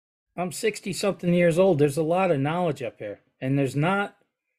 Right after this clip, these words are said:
there's not a lot of room left. I gotta start purging.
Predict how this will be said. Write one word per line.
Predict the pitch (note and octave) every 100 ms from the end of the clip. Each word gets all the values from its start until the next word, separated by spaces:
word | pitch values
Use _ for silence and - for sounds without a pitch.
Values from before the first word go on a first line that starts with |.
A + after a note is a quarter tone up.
| _ _ _ _ _ _
there's | D3+ E3+
not | F#3 G3+
a | F3+
lot | F3
of | D3+
room | C3+ D3+ C3
left. | G2 - _ _ _ _ _ _ _ _ _ _ _ _ _ _ C#3+
I |
gotta | E3 E3+
start | - F#3 D#3 -
purging. | - E3+ C#3 A2+